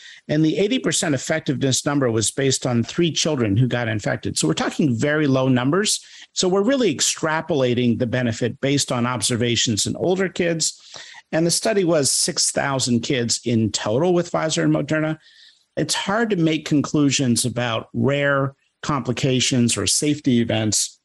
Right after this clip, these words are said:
when you have such a limited study. The polio vaccine, by comparison,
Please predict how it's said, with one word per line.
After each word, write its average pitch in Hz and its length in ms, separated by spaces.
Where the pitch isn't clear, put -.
when 139 140
you 135 60
have 143 160
such - 260
a 123 60
limited 120 480
study. 104 320
The 98 100
polio 175 380
vaccine, 127 400
by 120 160
comparison, 113 600